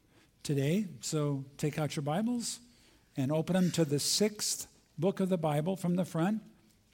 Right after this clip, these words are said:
That's the book of Joshua. And we're gonna be doing, uh, covering the first, uh, nine verses.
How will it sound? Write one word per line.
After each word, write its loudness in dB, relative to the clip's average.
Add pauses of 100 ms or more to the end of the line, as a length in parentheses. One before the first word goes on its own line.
(240)
That's -2
the 0
book 2
of -2
Joshua. 0 (640)
And 4
we're -4
gonna 2
be 4
doing, 4 (640)
uh, 4 (100)
covering 4
the -2
first, -2 (400)
uh, 0
nine 4
verses. -4